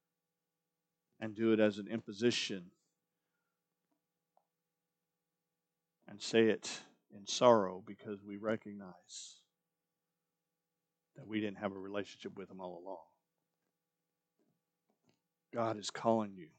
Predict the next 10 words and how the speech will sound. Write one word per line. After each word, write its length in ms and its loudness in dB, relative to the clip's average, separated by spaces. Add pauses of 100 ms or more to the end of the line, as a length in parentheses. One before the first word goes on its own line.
(960)
to 80 -20
see 220 0
the 100 0
power 600 2 (240)
of 140 -8
His 220 -14
name 120 -18 (340)
today. 200 -20 (2500)
Let's 160 -10
pray. 160 -16